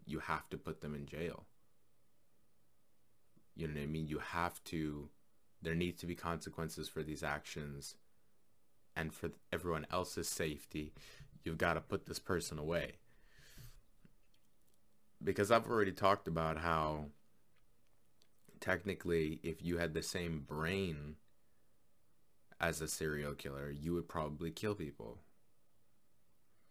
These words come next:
But if that's true, then you can't really blame someone for being born with a brain that would allow them to do something like that. And if you want to say that it isn't their brain, it's their experiences,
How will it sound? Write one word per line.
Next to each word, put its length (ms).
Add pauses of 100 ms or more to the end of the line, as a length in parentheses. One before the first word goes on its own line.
(300)
But 120
if 160
that's 400
true, 540 (2500)
then 300
you 120
can't 360
really 260
blame 420
someone 400
for 120
being 360
born 420
with 160
a 40
brain 480
that 140
would 120
allow 380
them 260
to 80
do 280
something 420
like 240
that. 280 (2500)
And 180
if 120
you 80
want 200
to 60
say 140
that 180
it 100
isn't 260
their 140
brain, 420
it's 180
their 200
experiences, 1200